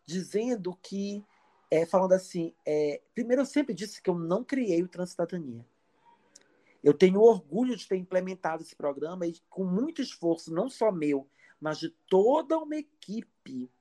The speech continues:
de toda uma intenção que passa desde a coordenação L G B T até a equipe de ponta,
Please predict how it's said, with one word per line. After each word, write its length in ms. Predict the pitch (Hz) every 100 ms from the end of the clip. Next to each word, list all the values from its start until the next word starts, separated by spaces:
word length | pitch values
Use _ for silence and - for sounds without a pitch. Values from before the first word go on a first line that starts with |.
| _ _ _ - - -
de 120 | 147
toda 500 | - - 226 294 269
uma 100 | 262
intenção 640 | 254 233 226 - - 185
que 100 | 180
passa 320 | 202 185 185
desde 320 | 185 160 254 247
a 60 |
coordenação 480 | 226 202 185 180 185
L 60 | 170
G 100 | 165
B 120 | 165
T 160 | -
até 220 | 165 - 190
a 80 |
equipe 400 | 196 - 165 165
de 140 | 143 -
ponta, 600 | - 180 214 202 143